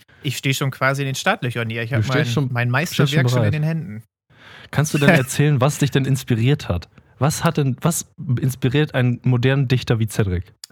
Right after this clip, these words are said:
Speaker 1: Ähm, äh, Alkohol? <laughs> Nein, also ich,
Speaker 2: Ja.
Speaker 1: äh, ich, äh, also, also es war ja ziemlich schnell gesetzt, dass es in meinem Gedicht um Peter gehen muss,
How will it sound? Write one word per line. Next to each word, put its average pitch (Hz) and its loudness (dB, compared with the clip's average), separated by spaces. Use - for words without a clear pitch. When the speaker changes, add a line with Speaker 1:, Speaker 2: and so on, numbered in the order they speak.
Speaker 1:
Ähm, 165 2
äh, 127 0
Alkohol? 180 0
<laughs> 123 0
Nein, 135 2
also 131 4
ich, 147 0
Speaker 2:
Ja. 151 6
Speaker 1:
äh, 135 2
ich, - -8
äh, 135 -2
also, 135 -2
also 147 -4
es 139 -2
war 156 4
ja 180 0
ziemlich 185 -4
schnell 156 -2
gesetzt, 131 -2
dass 143 -2
es 151 -6
in 143 -2
meinem 139 0
Gedicht 131 -4
um 123 -2
Peter 170 -2
gehen 175 0
muss, 185 0